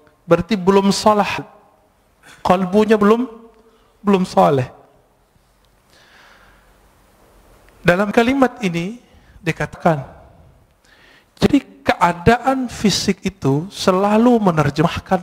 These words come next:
keadaan kalbu. Jika kalbunya sedang tawaduk, dia pasti rukuk. Jika kalbunya sedang bersah diri, pasti dia mengatakan,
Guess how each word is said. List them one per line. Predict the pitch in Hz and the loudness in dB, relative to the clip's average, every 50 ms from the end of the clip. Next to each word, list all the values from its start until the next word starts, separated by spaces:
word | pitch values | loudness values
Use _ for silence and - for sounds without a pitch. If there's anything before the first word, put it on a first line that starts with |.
| - | -6
keadaan | - - 143 127 123 123 135 - - 175 202 202 202 - - - _ _ _ _ _ _ _ _ _ _ _ _ _ _ _ _ _ _ - - | -6 -4 -4 -4 -4 -4 -4 -4 -2 -2 -4 -6 -8 -14 -20 -20 _ _ _ _ _ _ _ _ _ _ _ _ _ _ _ _ _ _ -2 -2
kalbu. | 143 139 139 131 123 123 113 107 - _ _ _ _ _ _ _ _ _ _ _ _ _ _ _ _ _ _ _ _ _ _ _ _ _ _ _ _ _ _ _ _ _ _ _ _ _ _ _ _ _ _ _ _ _ _ _ _ _ _ _ _ - | 0 0 0 -2 -4 -6 -10 -12 -12 _ _ _ _ _ _ _ _ _ _ _ _ _ _ _ _ _ _ _ _ _ _ _ _ _ _ _ _ _ _ _ _ _ _ _ _ _ _ _ _ _ _ _ _ _ _ _ _ _ _ _ _ -6
Jika | 147 143 151 - - 175 170 - - - | 0 0 0 2 2 -2 -2 -2 -4 -4
kalbunya | - 196 190 190 196 190 180 185 226 240 247 247 240 208 196 190 190 - _ _ _ _ _ _ _ _ _ _ | 0 0 2 2 0 -2 0 2 2 2 2 0 -2 -2 -4 -4 -6 -8 _ _ _ _ _ _ _ _ _ _
sedang | _ - - - - 190 165 160 147 147 151 151 - | _ -16 -8 -2 -2 0 0 0 -2 0 -2 -4 -2
tawaduk, | 147 135 127 127 127 135 139 - 226 254 - - 180 | 0 2 2 4 2 2 2 0 -2 -4 -4 -4 -2
dia | 170 170 165 | 0 0 0
pasti | - 165 - - - 202 247 254 _ _ _ _ _ _ _ _ _ _ _ _ _ _ - | 0 -4 -4 -2 -4 -4 -4 -6 _ _ _ _ _ _ _ _ _ _ _ _ _ _ -4
rukuk. | - 135 - - - 123 127 _ _ _ _ _ _ _ _ _ _ _ _ _ _ _ _ _ _ _ _ _ _ _ _ _ _ - | -4 -4 -4 -4 -8 -8 -8 _ _ _ _ _ _ _ _ _ _ _ _ _ _ _ _ _ _ _ _ _ _ _ _ _ _ -12
Jika | 170 135 139 143 - - 151 - | -6 -4 -4 -4 -2 -2 -2 -2
kalbunya | - - 185 180 185 185 180 196 233 247 226 247 220 | 0 0 0 0 0 0 2 2 2 2 2 0 -2
sedang | - 226 185 185 170 165 175 | -2 -2 0 -2 -2 0 0
bersah | 175 170 170 - - 151 143 147 | -2 -2 -2 -2 -4 -4 -4 -2
diri, | 165 170 165 156 151 143 | 0 0 2 2 0 0
pasti | - - 135 - - 156 | 0 -2 -2 -2 -2 -2
dia | 143 135 | -2 -2
mengatakan, | 127 127 123 123 127 - 135 - - - 175 196 214 214 | 0 0 -2 -2 0 -2 -2 -6 -4 -4 -4 -4 -4 -8